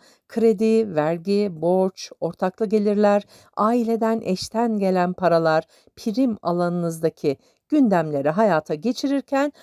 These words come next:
hafta sonuna doğru bu alanlarla ilgili bağlantılar kurabilir, fikirler üretebilirsiniz. Sevgili Koçlar, tutulma etkisinde olan bir hafta yaşayacağız. Yirmi beş Ekim Güneş tutulmasının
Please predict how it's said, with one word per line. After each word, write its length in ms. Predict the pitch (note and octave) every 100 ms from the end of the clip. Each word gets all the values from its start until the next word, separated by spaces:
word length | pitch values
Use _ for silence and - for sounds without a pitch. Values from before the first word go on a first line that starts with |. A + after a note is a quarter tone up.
| _
hafta 360 | - F4 - F4
sonuna 420 | D#4+ D4+ D4 C#4
doğru 380 | C4+ C4+ C4+ A3+
bu 200 | C#4+ -
alanlarla 580 | A3 A#3+ B3 B3 A3+ G3+
ilgili 440 | B3+ G3+ F#3+ F3
bağlantılar 680 | F3 F3+ E3+ F3 F3 E3 C#3
kurabilir, 680 | - G#3 A#3 A#3 A#3 A#3 - _ _ _
fikirler 640 | E4+ - C#4 A#3 A3+ A3+ -
üretebilirsiniz. 1300 | A3+ G3+ - F#3+ F3 D3+ D3+ - A#2+ G#2+ - - _ _ _ _ _ _ _
Sevgili 400 | - F4+ D#4 D4
Koçlar, 500 | C#4 A3+ - G3+ A3+
tutulma 600 | - A#3 A#3 A3 A3+ B3
etkisinde 920 | F3+ F#3 - - G3 F#3 F#3+ G3 G#3 -
olan 360 | E3+ F3+ F#3+
bir 160 | F#3 F3+
hafta 420 | E3+ E3 - E3+
yaşayacağız. 800 | D3 D#3+ - F#3+ F#3+ G3 G3+ - _ _ -
Yirmi 300 | D4+ C#4 B3+
beş 240 | C4 -
Ekim 300 | G#3 - A3
Güneş 300 | G#3 G#3+ A3
tutulmasının 840 | - G#3 A3 G3+ G3+ - F#3+ G3+